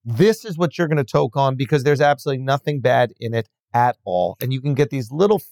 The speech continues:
flavored capsules that are flavored with essential oils. It's super healthy.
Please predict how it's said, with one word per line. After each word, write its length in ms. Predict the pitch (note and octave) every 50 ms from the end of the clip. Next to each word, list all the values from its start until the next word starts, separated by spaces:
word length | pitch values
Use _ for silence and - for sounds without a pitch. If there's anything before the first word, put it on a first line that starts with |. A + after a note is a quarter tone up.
| _ -
flavored 600 | F3 F#3 F#3+ F#3+ G3 G3+ D#3+ D#3 C#3+ C3 A2 -
capsules 560 | - D#3 C#3+ C#3 - - - - C#3+ B2+ A2
that 100 | B2 A#2
are 60 | A#2
flavored 320 | - - D3+ D3+ D3 C3+ C3+
with 140 | B2+ A2 -
essential 500 | B2 - - D#3 D#3+ D3+ - E3 C#3+ -
oils. 360 | C3+ B2+ B2+ B2 B2 A#2+ - -
It's 200 | - A2+ - -
super 500 | - - - - A3 A3 F3+ - F3 D3
healthy. 540 | B2 A#2+ C3+ C3 B2 - - C3 B2 A#2+